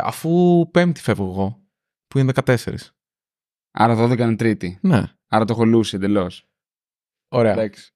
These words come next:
Speaker 1: Α, α, ας, ας αφαιρέσουμε οτιδήποτε έχει να κάνει με, με, με ημερομηνίες. Αν έχει γίνει το meetup, θα έχουμε κάτω παρουσίαση. Αν δεν έχει γίνει το meetup, θα έχουμε
Speaker 2: Ναι,
Speaker 1: κάτω
Speaker 2: ναι, ναι,
Speaker 1: το link
Speaker 2: ναι.
Speaker 1: για το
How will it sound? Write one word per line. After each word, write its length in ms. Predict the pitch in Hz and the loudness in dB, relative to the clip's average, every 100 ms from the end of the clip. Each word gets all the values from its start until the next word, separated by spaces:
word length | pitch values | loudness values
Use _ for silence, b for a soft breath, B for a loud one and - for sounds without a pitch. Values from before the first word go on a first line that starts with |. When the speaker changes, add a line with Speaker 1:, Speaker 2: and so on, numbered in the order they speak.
| - | -2
Speaker 1:
Α, 180 | 139 135 - | 0 0 -4
α, 200 | 135 143 | -2 -2
ας, 280 | - 143 - - _ _ | 2 0 0 -12 _ _
ας 140 | - 127 | -6 -4
αφαιρέσουμε 500 | 131 139 170 170 135 | 0 4 4 2 0
οτιδήποτε 280 | 127 120 120 | 0 0 0
έχει 80 | 101 | 0
να 80 | |
κάνει 340 | 110 113 113 107 | 0 2 2 2
με, 380 | 110 107 104 107 | 0 0 0 0
με, 120 | 123 113 | -2 -2
με 160 | 107 110 139 | -4 -6 -4
ημερομηνίες. 560 | 117 113 110 135 151 | 0 0 0 -2 -4
Αν 260 | - 156 175 | 0 2 2
έχει 160 | 160 143 | 0 -4
γίνει 380 | 127 143 139 | -4 -2 -2
το 180 | 120 120 123 | -2 0 0
meetup, 320 | 123 110 - | 0 -2 -2
θα 80 | 117 | -4
έχουμε 180 | 110 117 | -4 -6
κάτω 160 | 104 | -6
παρουσίαση. 520 | 101 101 - 196 208 208 | -6 -8 0 0 0 0
Αν 160 | 175 | 0
δεν 140 | 160 185 | 0 -2
έχει 120 | 165 | -4
γίνει 220 | 143 151 | -6 -4
το 100 | 131 127 | -2 0
meetup, 240 | 156 202 220 233 | 0 0 -2 -4
θα 80 | - | -2
έχουμε 180 | 165 123 | 0 2
Speaker 2:
Ναι, 60 | 120 | 4
Speaker 1:
κάτω 60 | |
Speaker 2:
ναι, 60 | 160 | 2
ναι, 40 | 151 | 2
Speaker 1:
το 60 | |
link 40 | 147 | -2
Speaker 2:
ναι. 80 | |
Speaker 1:
για 100 | 151 | -2
το 140 | 139 | -2